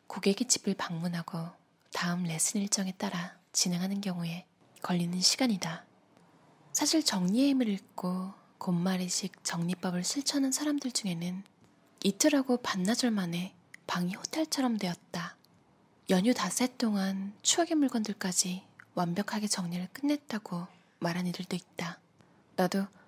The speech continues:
"그렇게나 빨리 끝내다니." 하고 놀랄 정도다. 정리 축제를 끝내고 설레는 생활을 하게 된 사람들의 이야기를 들어보면 달리 특별한 것은 없다.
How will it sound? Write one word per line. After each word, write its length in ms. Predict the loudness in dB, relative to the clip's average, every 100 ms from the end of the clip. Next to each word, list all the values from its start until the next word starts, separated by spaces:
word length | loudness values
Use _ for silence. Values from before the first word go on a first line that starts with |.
| _ -20 -16
"그렇게나 420 | -2 0 0 2 2
빨리 280 | 4 4
끝내다니." 680 | 4 4 2 2 -2 -4 -8 -16 -20 -20 -10
하고 360 | -2 0 0 -4 -6 -20 -6
놀랄 340 | 4 6 6 6
정도다. 580 | 2 0 -4 -6 -8 -12 _ _ -20 -20 -20 -20 -12 0
정리 340 | 4 6 4
축제를 380 | 2 2 2 2
끝내고 760 | 2 4 4 2 -2 -2 -4 -8 0
설레는 420 | 0 4 4 4
생활을 400 | 2 2 2 0
하게 200 | -2 -4
된 180 | -4 0
사람들의 480 | 0 -2 -4 -4 -4
이야기를 500 | -4 -6 -6 -8 -6
들어보면 580 | -4 -4 -4 -6 -6 -10 -18 -20 -20 -20 -20 -20 -10 0
달리 200 | 0 0
특별한 440 | -4 0 4 4
것은 220 | 4 2
없다. 440 | 0 -4 -6 -6